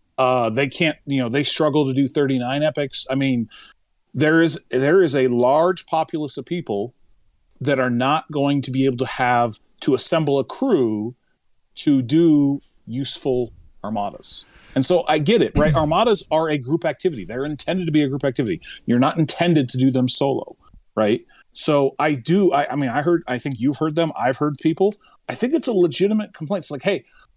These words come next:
Speaker 1: I want to do armadas. I'm willing to start, but I'm not willing to take the sacrifice of, I want to be able to get this starter chest and this loot,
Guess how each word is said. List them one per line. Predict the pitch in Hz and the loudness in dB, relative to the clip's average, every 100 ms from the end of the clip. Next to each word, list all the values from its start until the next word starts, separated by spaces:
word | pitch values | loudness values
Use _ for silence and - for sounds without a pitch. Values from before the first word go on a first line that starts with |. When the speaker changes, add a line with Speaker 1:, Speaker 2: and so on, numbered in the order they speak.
| - | -6
Speaker 1:
I | 180 220 | -2 -2
want | 139 165 254 | 0 -2 -2
to | 165 | -4
do | 143 135 | -2 0
armadas. | 123 117 107 131 151 - | 0 -4 -6 -6 -4 -2
I'm | 185 190 | -2 0
willing | 190 170 | 0 0
to | 143 | -2
start, | - 233 233 | 0 -2 -2
but | 135 | -4
I'm | 156 247 | -2 2
not | 247 226 | 2 0
willing | 170 165 160 | 0 0 -2
to | - | -2
take | 170 147 | -4 -4
the | 143 | -2
sacrifice | - 185 175 160 - 110 123 - | 0 2 0 0 0 0 0 0
of, | - 139 127 117 - - _ | 2 2 2 -2 -8 -20 _
I | 135 160 | -2 0
want | 180 170 | 2 2
to | |
be | 160 | 0
able | 151 | 0
to | 135 | -2
get | 135 120 | -6 -4
this | 123 190 | -2 -2
starter | - 160 143 | 0 -2 -2
chest | 139 - 139 - | -4 -4 -6 -6
and | - 123 | -8 -4
this | 139 165 | -4 -2
loot, | 156 220 165 - | 0 2 0 -2